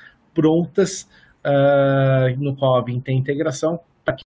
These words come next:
você possa armazenar o repositório do seu backup na nuvem, tá? Ou então, se a gente analisar bem aqui como funciona, a gente tem a nossa infraestrutura do cliente,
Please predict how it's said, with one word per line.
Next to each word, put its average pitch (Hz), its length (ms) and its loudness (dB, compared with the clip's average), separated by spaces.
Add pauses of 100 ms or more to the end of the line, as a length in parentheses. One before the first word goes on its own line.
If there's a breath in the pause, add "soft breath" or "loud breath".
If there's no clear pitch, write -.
(120)
você 139 240 -4
possa 131 480 0
armazenar 123 580 -2
o 120 60 -2
repositório 120 580 -6
do 107 80 -16
seu 113 140 -12
backup 107 440 -6
na 113 140 -4
nuvem, 127 440 -2 (300)
tá? 110 200 -6 (360 loud breath)
Ou 143 100 -6
então, 160 380 -2
se - 120 -8
a 131 40 0
gente 135 260 -2
analisar 127 480 0
bem 120 280 -4
aqui 113 160 -12
como 123 220 -10
funciona, 151 560 -6 (200 soft breath)
a 107 80 -6
gente 127 240 -6
tem 120 160 -6
a 117 40 -2
nossa 113 300 -4
infraestrutura 120 600 -10
do 120 120 -10
cliente, 151 520 -6